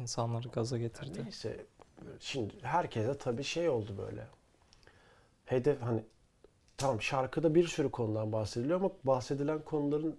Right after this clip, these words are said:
Speaker 2: büyük bir çoğunluğu da hedef olarak hani ister istemez hükümeti hedef almış gibi gözüküyordu orada.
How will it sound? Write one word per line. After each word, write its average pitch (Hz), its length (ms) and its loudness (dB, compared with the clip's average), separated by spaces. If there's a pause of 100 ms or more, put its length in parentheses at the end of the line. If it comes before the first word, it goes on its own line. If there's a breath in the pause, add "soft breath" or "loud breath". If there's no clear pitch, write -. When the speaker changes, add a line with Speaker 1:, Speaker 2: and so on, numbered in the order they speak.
(120)
Speaker 2:
büyük 143 420 0
bir 107 60 -6
çoğunluğu 110 500 0
da 190 200 2 (1200 soft breath)
hedef 143 380 4
olarak 135 300 2
hani 156 240 2 (160)
ister 151 320 2
istemez 156 380 -2
hükümeti 156 460 0
hedef 139 260 0
almış 110 320 -4
gibi 110 200 -2
gözüküyordu 110 560 -4
orada. 113 380 -2